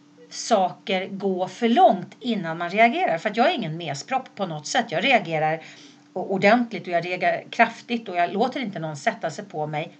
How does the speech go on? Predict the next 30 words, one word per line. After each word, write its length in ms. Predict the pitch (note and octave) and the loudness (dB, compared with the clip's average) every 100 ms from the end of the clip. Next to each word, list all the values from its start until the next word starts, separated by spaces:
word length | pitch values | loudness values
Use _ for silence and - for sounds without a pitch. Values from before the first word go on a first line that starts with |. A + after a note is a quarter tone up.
| - | -12
Men 760 | D#3+ E3 E4 - A#2+ B2 F#3+ E3 - - - - _ | -6 2 4 4 2 -6 -12 -14 -16 -20 -20 -20 _
det 300 | - E3+ F3 | -10 -6 -4
jag 360 | E3 E3 D#3+ D#3+ - _ _ _ _ | -2 0 2 0 -2 _ _ _ _
inser 840 | B3 A3 E3 - - G4+ D3+ D#3+ F#3+ | -2 0 -2 -8 -6 -4 -2 -4 -2
när 160 | F#3+ | 0
jag 380 | E3+ D3+ D3+ - | 0 0 -4 -4
satt 320 | - E3 - | -2 -2 -4
i 180 | F3 E3 | -8 -4
ett 180 | E3+ - - | -4 -6 -8
fantastiskt, 760 | G3 A#3 D#4 - F#3+ - - | -6 -4 -6 -6 -10 -10 -10
eh, 120 | E3 | -10
spännande 480 | - - G#3 F#3+ E3+ | -2 2 2 2 -8
samtal 440 | F#3+ F#3 F#3+ E3 D#3+ | -8 -8 -6 -6 -6
med 120 | E3+ | -8
min 220 | E3 E3 - - | -10 -10 -14 -12
kollega 360 | - G3+ F3 F#3 | -4 -2 -2 -2
Michelle 440 | G3 - G#4 E3 | 0 2 2 0
som 220 | - G#3+ | -4 -4
jag 120 | E3 E3 | -4 -4
driver 220 | F3 F#3 | -8 -8
Futurebook 520 | G3 E4 - A#3 A3+ | -6 -6 -4 -6 -6
tillsammans 420 | G#3+ F3+ D#3 D3 | -6 -6 -4 -6
med 180 | D3 D3+ | -8 -8
idag. 540 | E3+ G4 - - G3 - - _ _ _ _ _ - | -4 2 4 2 -4 -12 -20 _ _ _ _ _ -6
Det 80 | B3+ | 0
var 100 | C4+ | 2
just 260 | A#3 G#3 | 2 0
den 100 | A3+ | -2
här 160 | G3+ F#3+ | 0 -2
saken 540 | F#3+ F3 D#3+ F#3+ F3 | 0 -2 -2 -6 -10